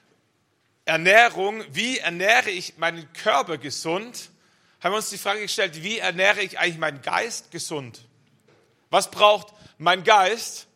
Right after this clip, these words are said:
damit der gesund ist und am Ende ich gesund bin? Wir haben uns über Kohlenhydrate so ein bisschen unterhalten und festgestellt, Kohlenhydrate geben entweder Power oder machen dick.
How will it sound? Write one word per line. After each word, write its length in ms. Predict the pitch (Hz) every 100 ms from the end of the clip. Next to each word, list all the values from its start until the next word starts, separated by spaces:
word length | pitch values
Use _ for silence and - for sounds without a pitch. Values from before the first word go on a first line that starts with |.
| _ _ _ _ _
damit 300 | 160 160 185
der 140 | 202
gesund 440 | 226 - 196 196
ist 340 | 151 147 - - _ _ _ -
und 80 |
am 100 | 170
Ende 200 | 175 170
ich 400 | 170 202 - _
gesund 360 | 151 - 190 170
bin? 240 | 156 131 107 - - -
Wir 80 |
haben 80 | 185
uns 80 | 185
über 120 | 196
Kohlenhydrate 920 | - 214 240 226 226 202 208 214 220 214 - -
so 160 | - 170
ein 40 |
bisschen 260 | 208 208 220
unterhalten 440 | 202 185 196 208
und 60 | 196
festgestellt, 500 | 220 - - 214 202
Kohlenhydrate 640 | 214 220 226 - 208 196
geben 220 | 190 190
entweder 240 | 196 190 196
Power 340 | - 196 208
oder 100 | 190
machen 280 | 180 170 165
dick. 240 | 247 -